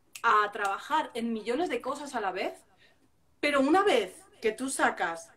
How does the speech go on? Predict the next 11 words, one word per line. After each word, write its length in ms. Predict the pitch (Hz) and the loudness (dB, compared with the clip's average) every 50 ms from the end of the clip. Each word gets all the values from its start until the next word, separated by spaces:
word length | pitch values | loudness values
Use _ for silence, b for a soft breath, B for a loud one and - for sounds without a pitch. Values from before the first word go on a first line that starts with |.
| _ _ | _ _
una 340 | - 254 262 277 269 254 - - | 0 2 4 4 4 2 0 -2
mini 320 | 226 240 262 262 254 247 233 | 0 2 2 4 4 2 2
coreografía, 680 | 233 220 208 202 202 196 190 185 - - 226 208 190 | 2 2 2 2 0 0 -2 -4 -2 0 2 2 2
una 160 | 202 226 247 247 | 2 0 0 0
mini 200 | 254 262 254 240 | 0 0 -2 -2
secuencia, 560 | - 208 190 - 208 208 190 - - 185 180 | -4 -4 0 0 0 0 0 -4 -4 -2 2
¿no? 160 | 233 294 311 | 2 2 2
Que 80 | 262 214 | 2 0
haces 220 | 214 214 214 208 | 0 0 -2 2
cuatro 380 | - 240 247 262 269 269 240 - | 6 6 6 6 6 0 -2 -2
pasos, 320 | 180 165 - - 175 | -2 -6 -4 -6 -10